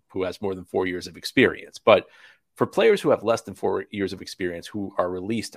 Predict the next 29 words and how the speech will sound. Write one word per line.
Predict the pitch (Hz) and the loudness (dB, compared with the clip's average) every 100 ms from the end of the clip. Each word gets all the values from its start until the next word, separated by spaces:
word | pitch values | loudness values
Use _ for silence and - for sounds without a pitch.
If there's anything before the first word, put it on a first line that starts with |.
| - | -10
on | 87 | -10
cut | - 120 - | -8 -8 -6
down | 90 85 85 | -6 -6 -8
day, | 87 | -8
they | 87 110 | -4 -4
have | 143 | -4
to | 131 | -2
go | 117 | 0
through | - 98 | 0 -4
this | - | -6
process | - - 85 90 87 85 | -4 -4 -2 -4 -4 -4
that | 92 82 78 _ _ _ _ - | -4 -4 -6 _ _ _ _ -4
we | 127 | 0
won't | 165 131 | 0 2
have | 123 107 95 _ | 4 4 0 _
the | 101 95 92 - | -6 -4 -4 -2
answers | 104 101 - 98 92 90 92 | -2 -2 -2 -2 -2 -4 -8
until | 87 - 92 85 | -8 -4 -4 -4
tomorrow. | - 92 90 92 80 78 76 - _ _ _ - | -10 -10 -8 -8 -8 -12 -16 -18 _ _ _ -6
Essentially, | - 175 - 113 90 - _ _ _ _ | -2 -2 0 -2 -2 -6 _ _ _ _
anybody | 147 185 156 | -2 2 2
with | 131 110 | 2 0
four, | - 117 | -4 -2
less | 117 110 | 0 0
than | 107 | -2
four | - 104 | -2 0
years | 101 95 | 0 -6
of | 98 | -10
experience | - 95 92 85 87 - | -12 -6 -6 -8 -14 -18